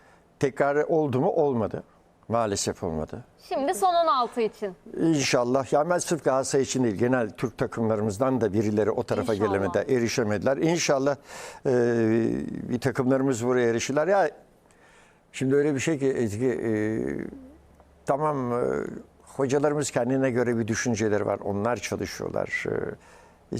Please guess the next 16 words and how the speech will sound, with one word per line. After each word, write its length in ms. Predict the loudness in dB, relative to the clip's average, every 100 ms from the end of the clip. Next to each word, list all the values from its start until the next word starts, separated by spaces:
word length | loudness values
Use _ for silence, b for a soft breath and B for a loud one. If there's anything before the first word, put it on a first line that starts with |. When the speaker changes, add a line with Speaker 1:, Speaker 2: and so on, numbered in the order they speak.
| -6
Speaker 1:
sonradan 720 | -4 -4 -2 0 0 0 0
maçtan 360 | -2 -2 -2 -2
sonra 220 | 0 0
da 40 |
hep 120 | 0
serzenişlerde 800 | 0 -2 0 -2 -2 0 0 0 -2
bulunuyor. 260 | -2 -2
Biz 160 | -2 -4
burada 220 | 0 0
maç, 300 | 0 -4 -4
maç 240 | -2 0
önünde 200 | 0 -2
Kerem'le 440 | 0 0 0 0 -2
birlikte 260 | -4 -2
yayın 280 | -2 -2 -2
dedik. 200 | -4 -8